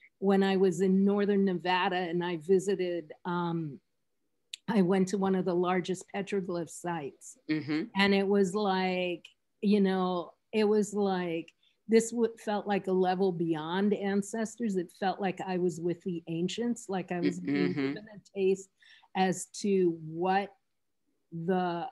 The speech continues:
Speaker 1: the energies of the makings of civilization.
Speaker 2: Yeah.
Speaker 1: Kinda. And,
Speaker 2: Mm-hmm.
Speaker 1: and that was what I wanted to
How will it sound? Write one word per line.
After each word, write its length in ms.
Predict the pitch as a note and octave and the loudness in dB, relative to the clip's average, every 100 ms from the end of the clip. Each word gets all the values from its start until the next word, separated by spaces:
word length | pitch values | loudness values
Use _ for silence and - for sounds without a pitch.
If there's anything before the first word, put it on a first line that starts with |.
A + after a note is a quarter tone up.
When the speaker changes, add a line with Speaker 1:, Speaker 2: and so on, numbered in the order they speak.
| _ - | _ -6
Speaker 1:
the 180 | F3 F#3 - | 0 0 2
energies 680 | G3+ A3+ G#3+ A3 G#3 F#3 - - | 2 4 2 0 0 -2 -4 -6
of 540 | F3+ F#3 F#3 F#3 F3 F3 - _ | 0 2 2 0 -2 -8 -16 _
the 180 | F#3 F3+ | -2 0
makings 840 | F3+ F3+ F#3+ F#3+ G#3+ F#3+ F#3+ F#3 - | 2 2 2 2 2 2 2 -2 -6
of 420 | E3+ F3 E3+ D#3+ D#3 _ - | -4 -2 -4 -6 -12 _ -20
civilization. 1300 | - G3 F3 F3 F3 D#3 D#3+ F3 - A#3+ C4 C4+ - _ C3+ | -4 -2 -2 -2 -2 -4 -4 -4 -4 -4 -6 -8 -14 _ -8
Speaker 2:
Yeah. 180 | C3 A2 _ _ _ | -8 -8 _ _ _
Speaker 1:
Kinda. 360 | G#3+ A3+ B3+ C4+ - G3+ | -2 0 0 -4 -8 -2
And, 400 | G3 F#3+ F#3+ F#3 | 0 2 2 0
Speaker 2:
Mm-hmm. 240 | - G#3 | -4 0
Speaker 1:
and 420 | G3+ G3+ F#3+ F#3 E3 E3+ | 2 4 2 2 -2 -6
that 340 | F3+ G#3 G#3+ G#3+ - | 0 2 2 -4 -6
was 380 | F3 F#3+ F3 | 0 0 0
what 280 | E3+ F#3 E3+ - | -2 -4 -4 -2
I 140 | F#3 | 0
wanted 560 | F3 F3 F3 F3+ F3+ D#3 | 0 -2 -2 -2 -4 -6
to 260 | F3+ E3+ | -4 -4